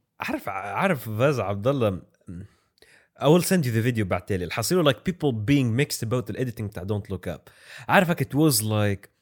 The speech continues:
one of the movies اللي ب-، A lot of people say it was a controversial movie in terms of editing. A lot of people say it was bad.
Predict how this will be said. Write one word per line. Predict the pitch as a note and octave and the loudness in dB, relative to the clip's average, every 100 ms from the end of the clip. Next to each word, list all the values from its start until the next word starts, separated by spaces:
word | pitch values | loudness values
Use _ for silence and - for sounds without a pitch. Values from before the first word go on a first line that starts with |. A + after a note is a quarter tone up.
| - | -8
one | A2 E3 | 2 4
of | E3+ | 4
the | A#2 | 2
movies | C#3 F3 C3 G#2 | 2 2 0 0
اللي | B2+ A#2 A2+ | 0 2 0
ب-، | F#2 _ _ _ _ - | -4 _ _ _ _ -4
A | A#2+ | 2
lot | F3+ | 2
of | F3 | 2
people | G3+ C#3 | 0 0
say | E3 - | -2 2
it | E3 | 2
was | C3 | 2
a | B2 C3+ | 0 -2
controversial | A#2+ A#2 C#3+ C3 A#2+ A2+ C3 | 0 0 2 2 0 2 2
movie | A#2 A2+ | 2 0
in | G#2 | -2
terms | C#3 A2 | -2 0
of | A2 G2+ | -2 -2
editing. | G2 - D2 - - C3 | -4 -8 -14 -20 -20 -2
A | C3 | 2
lot | F#3 | 2
of | E3 | 2
people | E3+ D3 | -6 -4
say | D#3+ | -2
it | C3 B2 | 0 0
was | G2 F2+ | -2 2
bad. | D#3+ | 4